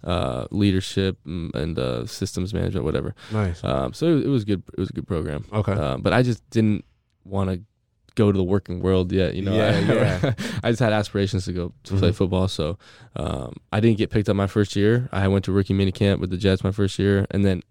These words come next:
Speaker 1: that's experience being at the mini camp, like, in the locker room and eating at the f-, cafeteria and seeing the facility. I was like, "Oh, I got, I wanna,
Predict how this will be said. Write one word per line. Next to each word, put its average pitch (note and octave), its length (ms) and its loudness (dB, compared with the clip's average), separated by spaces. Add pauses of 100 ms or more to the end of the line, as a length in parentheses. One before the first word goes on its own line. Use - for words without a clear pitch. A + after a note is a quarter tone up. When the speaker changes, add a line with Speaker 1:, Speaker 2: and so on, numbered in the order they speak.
(360)
Speaker 1:
that's G#2 360 0
experience G2+ 640 0
being G2+ 300 2
at F#2+ 120 0
the F2 180 -4
mini G2+ 200 4
camp, F#2 280 -2
like, G2 140 -6 (160)
in F#2+ 80 -2
the F#2 100 -2
locker G2 340 0
room F#2+ 260 0
and F#2 320 -4
eating G2 400 -2
at F2+ 140 -2
the F2 80 -6
f-, - 180 -16 (440)
cafeteria G2+ 600 0
and F2+ 100 -2
seeing G2 200 0
the F#2 100 -2
facility. G2 340 0
I F#2 40 0
was F#2 80 -4
like, D#2 100 -6
"Oh, - 80 -6
I E2+ 160 -6
got, E2+ 200 -10 (140)
I D#2 120 -10
wanna, G#2+ 240 -8